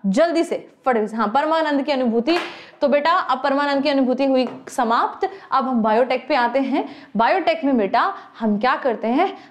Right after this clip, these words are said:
हमने क्या किया, जीन्स को मॉडिफाई कर दिया, है ना। कभी-कभी लगता है अपुन ही भगवान है, लगता है ना कभी-कभी, कभी-कभी लगता है यार अपुन ही भगवान है, तो भ-, इसने बन, बन, बन के ही दिखा दिया भगवान कि भैया चलो हम।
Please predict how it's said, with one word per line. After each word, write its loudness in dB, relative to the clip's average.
हमने 2
क्या 0
किया, 0
जीन्स 2
को 2
मॉडिफाई 2
कर 0
दिया, 2
है -4
ना। 4
कभी-कभी 2
लगता 0
है 2
अपुन 0
ही 4
भगवान 2
है, -4
लगता 0
है 2
ना 2
कभी-कभी, 2
कभी-कभी 2
लगता 2
है 4
यार 4
अपुन 0
ही 0
भगवान 0
है, -2
तो 2
भ-, -2
इसने 0
बन, 0
बन, 2
बन 0
के 0
ही 2
दिखा 0
दिया 0
भगवान -4
कि 0
भैया 4
चलो 2
हम। -4